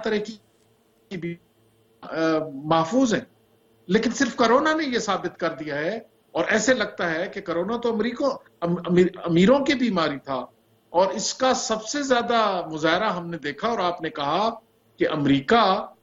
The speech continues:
نے کورونا میں جتنی ترقی کی ہے، آج تک شاید امریکہ نے اسلحہ سازی میں بھی اتنی ترقی نہیں کی تھی، اتنا زیادہ ڈیڈلی ہوا ہے، اور انسانیت کو جتنا وہاں پر سسکتا دیکھا گیا ہے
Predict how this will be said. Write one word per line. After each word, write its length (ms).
نے 200
کورونا 440
میں 140
جتنی 340
ترقی 400
کی 280
ہے، 280
آج 300
تک 200
شاید 240
امریکہ 380
نے 220
اسلحہ 240
سازی 340
میں 120
بھی 140
اتنی 200
ترقی 380
نہیں 140
کی 160
تھی، 240
اتنا 240
زیادہ 300
ڈیڈلی 300
ہوا 240
ہے، 80
اور 140
انسانیت 640
کو 120
جتنا 320
وہاں 300
پر 160
سسکتا 560
دیکھا 260
گیا 240
ہے 100